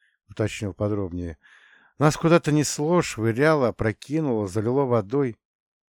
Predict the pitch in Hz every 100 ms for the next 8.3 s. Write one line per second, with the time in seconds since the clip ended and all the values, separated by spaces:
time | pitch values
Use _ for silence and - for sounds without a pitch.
0 | _ _ 101 98 104 101 95 107 95 -
1 | 98 87 90 80 85 82 _ _ _ _
2 | 117 117 113 - - 107 101 95 92 87
3 | _ _ _ _ _ _ _ _ _ _
4 | 131 - 147 131 170 147 - 143 151 -
5 | 117 123 139 - 110 113 110 - 120 110
6 | 101 92 107 117 110 127 113 110 104 92
7 | - _ _ _ _ - 143 135 165 -
8 | 90 -